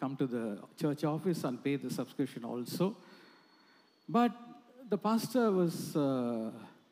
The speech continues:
puzzled because the person,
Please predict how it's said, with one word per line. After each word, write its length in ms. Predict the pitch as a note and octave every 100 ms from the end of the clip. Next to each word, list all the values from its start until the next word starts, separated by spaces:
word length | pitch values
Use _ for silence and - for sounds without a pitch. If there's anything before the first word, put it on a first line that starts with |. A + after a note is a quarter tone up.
| _ _ _ _
puzzled 480 | G#3 G#3 A#3 B2+ D3
because 720 | F#3 - G#3 A#2 A#2+ G3+ - - - - - _ _ _ _ _ _ _ _ _ _ _ _ _
the 80 | -
person, 680 | F3+ - B3 - - -